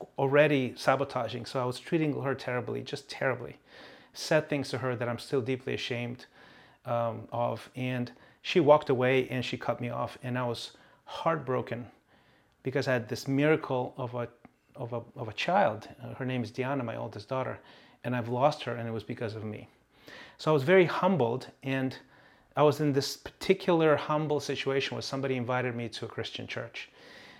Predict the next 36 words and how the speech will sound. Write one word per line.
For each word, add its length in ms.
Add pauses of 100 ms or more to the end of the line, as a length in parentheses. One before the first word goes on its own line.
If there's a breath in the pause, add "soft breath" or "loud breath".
(200 loud breath)
And 240
it 40
was, 140
like, 280
honestly, 320
a 180
random 360
person. 380
And 80
I 40
was 140
just 240
so 300
desperate 560
that 100
I 80
was 120
like, 200
"Okay, 340
I'll 160
go." 320 (420 loud breath)
And 200
I 60
show 280
up 280
and 120
I'm 220
all 280
guarded. 460
And, 240
you 80
know, 140
I, 200
I 40
don't 140
like, 320